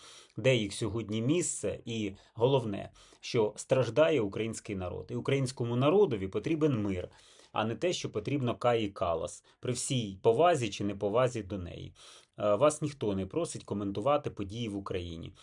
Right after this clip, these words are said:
От, е, кого єдиного могли б запитати, то це народ України. Але народ України не запитують. Проте європейські, е, політики чомусь влазять, е, в внутрішні справи держави Україна і починають щось дуже бурхливо коментувати.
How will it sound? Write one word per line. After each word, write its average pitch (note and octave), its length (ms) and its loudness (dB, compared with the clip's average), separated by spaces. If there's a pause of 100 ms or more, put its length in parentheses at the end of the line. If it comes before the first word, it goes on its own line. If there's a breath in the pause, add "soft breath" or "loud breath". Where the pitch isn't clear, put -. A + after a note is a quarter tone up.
(320 loud breath)
От, - 280 -6
е, G#2+ 560 4
кого C3+ 280 2
єдиного B2+ 640 2
могли A#2+ 300 0
б D3 60 -4
запитати, G#2+ 760 0 (260 soft breath)
то C3 100 -4
це E3+ 180 4
народ A#2 440 2
України. F2+ 560 -8
Але C3 220 2
народ D3 280 4
України C#3 420 0
не F3+ 180 2
запитують. G2 680 -4 (340 loud breath)
Проте D3 460 4
європейські, C3 720 0
е, B2+ 140 4 (480)
політики G2+ 520 -2
чомусь F#2 420 -6
влазять, F#2+ 520 0
е, - 40 -14
в G2+ 500 -4
внутрішні G#2 600 -2
справи F#2 400 0
держави A#2 520 2
Україна F#2+ 600 -4 (320 loud breath)
і A#2 60 -6
починають B2 500 -2
щось G#2 220 -6
дуже A#2+ 200 -4
бурхливо G2+ 460 -2
коментувати. F2+ 680 -6